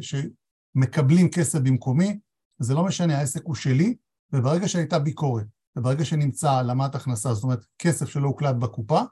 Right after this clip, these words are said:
אז אנחנו, אה, צפויים לביקורת. והאופציה השלישית היא ביקורת שרירותית. המחשב של מס הכנסה לוקח איזשהו ענף עסקי, ובצורה שרירותית ל-, רוחבית בארץ, מחליט, הוא עכשיו בודק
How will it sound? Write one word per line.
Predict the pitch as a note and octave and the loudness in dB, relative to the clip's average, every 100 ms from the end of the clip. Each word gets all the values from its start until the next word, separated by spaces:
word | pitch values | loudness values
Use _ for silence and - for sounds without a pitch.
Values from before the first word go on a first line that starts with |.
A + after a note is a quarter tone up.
| _ _ _ _ _ _ - | _ _ _ _ _ _ -6
אז | A#2 A2 | -2 0
אנחנו, | A#2+ A2 B2+ | -2 -2 -2
אה, | A#2+ | -2
צפויים | G#2+ - C#3+ D3 | -4 -4 0 0
לביקורת. | B2 G#2+ - A2 - _ _ _ _ _ _ - | 0 -4 -6 -10 -14 _ _ _ _ _ _ 2
והאופציה | G#3+ - A#3 | 2 2 0
השלישית | G#3+ A#3 | 2 2
היא | G#3+ | 2
ביקורת | F#3 G#3+ G#3 | 2 2 2
שרירותית. | G#3 F#3+ F3+ G3 F#3+ _ _ _ _ _ _ _ _ _ | 0 -2 -2 -4 -8 _ _ _ _ _ _ _ _ _
המחשב | C#3 B2 - F3+ | 0 0 0 -2
של | - | 0
מס | C3 B2+ B2+ | 0 0 -2
הכנסה | A#2 G#2 F3+ F3+ D#3 _ _ _ _ | -4 -4 -2 -2 -2 _ _ _ _
לוקח | A#2+ - D3+ - | -4 2 2 2
איזשהו | D3+ C#3 D3 | -2 -2 -2
ענף | B2 C#3 - | 0 0 -2
עסקי, | A#2 - F#3+ F3 C#3 _ _ _ _ - | -6 -4 0 0 -2 _ _ _ _ -4
ובצורה | B2 A#2+ - D3 D3+ C#3 | -2 -2 -2 0 2 2
שרירותית | - C3+ B2+ D#3+ - | 0 -2 -2 -2 0
ל-, | B2+ A#2+ D#3 B2 | 0 0 -2 -4
רוחבית | A#2+ - C#3 D3+ | -4 -2 0 0
בארץ, | A#2 C#3 D#3 D3 C3 | 0 2 2 0 -4
מחליט, | B2 E3 D3+ | -4 -2 -4
הוא | C3+ | -4
עכשיו | - D3 | -4 0
בודק | B2+ C3+ | 0 0